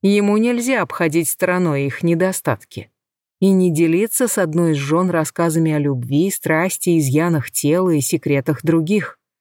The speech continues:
И он обязан также не позволять супругам наговаривать одна на другую, жаловаться и сплетничать.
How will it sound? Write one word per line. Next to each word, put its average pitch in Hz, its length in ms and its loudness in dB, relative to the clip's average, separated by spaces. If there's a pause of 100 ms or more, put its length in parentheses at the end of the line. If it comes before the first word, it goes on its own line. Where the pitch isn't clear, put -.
(340)
И 190 100 0
он 196 200 2
обязан 185 500 0
также 185 320 0
не 196 100 2
позволять 196 540 -2
супругам 165 600 0
наговаривать 165 680 0
одна 175 420 0
на 156 140 -2
другую, 170 640 -2 (160)
жаловаться 185 600 -2
и 196 60 -2
сплетничать. 135 800 -4